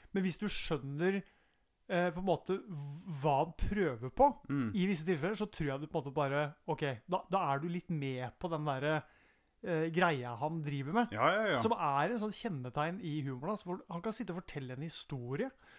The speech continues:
Speaker 1: som er så dritmorsom hele veien, så kommer det til sluttpoenget, som skal være, liksom, bygger opp til det, og så er det så kjedelig, så du, du, du ler ikke av det.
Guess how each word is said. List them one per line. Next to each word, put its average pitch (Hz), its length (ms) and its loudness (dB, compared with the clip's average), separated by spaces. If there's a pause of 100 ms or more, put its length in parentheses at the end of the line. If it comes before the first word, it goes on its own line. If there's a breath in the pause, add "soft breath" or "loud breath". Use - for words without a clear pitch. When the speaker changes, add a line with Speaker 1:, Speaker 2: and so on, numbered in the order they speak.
(560 loud breath)
Speaker 1:
som - 140 -2
er 185 200 4
så 165 640 2 (180)
dritmorsom 185 800 -2
hele 160 680 -4
veien, 208 280 2 (200 soft breath)
så - 120 -10
kommer 202 180 0
det 185 140 -6
til - 80 -6
sluttpoenget, 180 580 -2
som 208 120 -4
skal 190 180 -4
være, 135 260 2
liksom, 165 300 -4
bygger 180 320 -2
opp - 140 -4
til 175 100 -2
det, 262 80 2 (480 loud breath)
og - 60 -12
så 262 100 2
er 156 80 2
det 131 80 -6
så 170 80 -6
kjedelig, 127 520 -6
så 147 120 -4
du, 160 80 -2 (100)
du, 170 200 -6 (680 soft breath)
du 220 80 2
ler 127 300 -2
ikke 156 180 -2
av 208 80 0
det. 311 80 -10